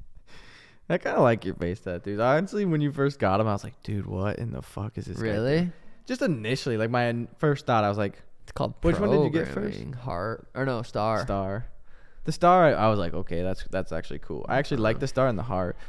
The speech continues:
Speaker 1: But when you first got the sugar, I was like,
Speaker 2: Yeah, like, what do you think that you, what do you think you are? Like, a
Speaker 1: I
Speaker 2: thug?
Speaker 1: I was like, "Were you thugging right now?"
Speaker 2: Oh, I was thugging when I got it.
Speaker 1: But it was weird. But then
Speaker 2: This one's my favorite, that little flower.
Speaker 1: That is cool. I haven't even noticed it, really.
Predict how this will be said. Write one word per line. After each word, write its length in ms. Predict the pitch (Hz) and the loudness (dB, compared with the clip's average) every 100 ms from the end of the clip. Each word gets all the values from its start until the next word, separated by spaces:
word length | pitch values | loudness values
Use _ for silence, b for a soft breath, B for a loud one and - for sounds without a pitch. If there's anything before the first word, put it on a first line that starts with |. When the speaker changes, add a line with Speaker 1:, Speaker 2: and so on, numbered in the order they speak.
| - | 0
Speaker 1:
But 80 | 139 | 2
when 120 | 139 | 4
you 80 | 131 | 2
first 280 | - 131 - | 0 -2 0
got 180 | 139 | -2
the 180 | - 110 | 2 2
sugar, 400 | - 101 101 135 | 2 2 4 4
I 60 | 135 | 4
was 120 | 123 | 2
like, 140 | 123 117 - - - - | -2 -4 -8 -12 -10 -6
Speaker 2:
Yeah, 120 | 151 | -4
like, 100 | 156 | -4
what 80 | 185 | -4
do 60 | |
you 80 | 196 | -6
think 300 | - 175 165 | -6 -6 -6
that 80 | 147 | -4
you, 200 | 131 120 139 - | -4 -6 -8 -8
what 180 | - 135 | -6 -4
do 60 | 160 | -4
you 60 | |
think 180 | 156 151 | -6 -6
you 120 | 120 | -6
are? 200 | 120 139 | -4 -4
Like, 180 | - - - | -6 -10 -10
a 120 | 123 | -8
Speaker 1:
I 20 | - | -8
Speaker 2:
thug? 500 | - - 95 147 170 | -8 -8 -4 -4 -4
Speaker 1:
I 80 | 151 | -4
was 80 | 151 | 0
like, 100 | 147 | 2
"Were 200 | 135 127 | 4 4
you 120 | 151 | 2
thugging 320 | 170 - 110 151 | 0 -2 0 0
right 160 | 185 | 0
now?" 300 | 202 220 220 - | -2 -2 -4 -4
Speaker 2:
Oh, 100 | 139 | 0
I 40 | |
was 160 | 160 - | 0 0
thugging 300 | - 139 151 | -2 -2 -2
when 80 | 107 | -2
I 60 | |
got 260 | - 120 127 | 0 0 2
it. 160 | 120 117 - b - | 0 0 -2 b 4
Speaker 1:
But 160 | 139 | 8
it 20 | |
was 140 | 139 120 | 8 6
weird. 400 | 120 127 113 110 | 4 4 4 2
But 100 | 123 | 2
then 260 | 127 117 - - - - - | 2 0 -4 -4 -4 -6 -2
Speaker 2:
This 180 | 170 226 | 0 0
one's 160 | 220 | -2
my 120 | - 135 | -4 -6
favorite, 280 | 139 135 | -8 -8
that 100 | 131 127 | -12 -10
little 160 | 147 | -10
flower. 480 | - 127 127 151 170 170 | -10 -12 -14 -14 -14 -12
Speaker 1:
That 100 | 98 101 | -8 -6
is 140 | 95 | -6
cool. 200 | - 95 | -6 -4
I 80 | - | 0
haven't 160 | 139 139 | 0 0
even 260 | 107 95 | -2 -4
noticed 400 | 85 85 101 - | -4 -2 -4 -6
it, 80 | 58 | -10
really. 160 | 53 | -4